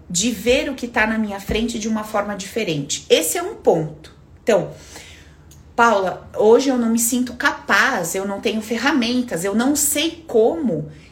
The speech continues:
enxergar essa situação que tá na minha frente por uma perspectiva diferente. Eu não consigo enxergar a morte por uma perspectiva diferente, eu não consigo enxergar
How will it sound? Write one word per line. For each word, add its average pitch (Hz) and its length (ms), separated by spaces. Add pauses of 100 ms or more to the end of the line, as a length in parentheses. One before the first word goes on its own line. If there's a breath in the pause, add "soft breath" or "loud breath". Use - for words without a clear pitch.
enxergar 277 800
essa 202 280
situação 185 640
que - 100
tá 175 140
na 165 100
minha 156 180
frente 175 760 (680 soft breath)
por 285 140
uma 294 240
perspectiva 277 1040
diferente. 190 1040 (300 loud breath)
Eu 214 80
não 254 100
consigo 277 340
enxergar 220 420
a - 20
morte 202 500
por - 180
uma 180 180
perspectiva 180 680
diferente, 190 640
eu 202 140
não 190 100
consigo 202 300
enxergar 180 580